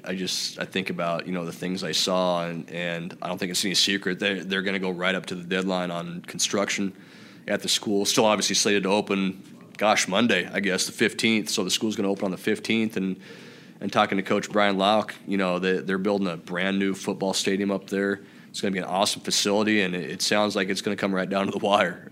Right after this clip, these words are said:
uh, to get it open. They play at home that first week against Ralston, and it sounds like that stadium's not gonna be done until game week.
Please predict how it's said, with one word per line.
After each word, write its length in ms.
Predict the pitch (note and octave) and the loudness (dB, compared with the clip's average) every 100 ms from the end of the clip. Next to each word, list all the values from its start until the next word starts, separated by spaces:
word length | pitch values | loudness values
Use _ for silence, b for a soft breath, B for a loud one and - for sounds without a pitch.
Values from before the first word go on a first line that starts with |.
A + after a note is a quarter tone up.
| - | -6
uh, 380 | F2+ G2 F#2 F#2+ | 0 2 4 2
to 120 | - | 2
get 80 | G2+ | 2
it 100 | F#2 | 2
open. 220 | G2+ F2 | 0 0
They 100 | F2+ | -4
play 180 | - G2+ | 0 0
at 80 | F#2 | 0
home 200 | F#2+ G2+ | -2 -2
that 140 | F2+ | -4
first 260 | - G2 - | -4 -6 -4
week 140 | F#2 | -4
against 260 | F#2+ F#2 - | -4 -4 -4
Ralston, 440 | F2 G#2 - E2+ | -2 -2 -2 -4
and 80 | F2+ | -4
it 80 | F#2 | -4
sounds 260 | F#2 G2 | -2 -2
like 140 | F#2+ F2 | -2 -6
that 160 | F#2+ | -4
stadium's 440 | F2+ F#2+ F#2+ F2+ F2+ | -2 0 -2 -2 -4
not 140 | F2+ | -6
gonna 160 | F#2 F#2 | -4 -4
be 140 | F2 | -6
done 340 | F2 F2+ F#2+ F2+ | -6 -4 -4 -4
until 240 | F2+ F#2 | -6 -8
game 300 | F2+ E2+ E2+ | -8 -8 -8
week. 400 | E2+ F2 - | -6 -8 -10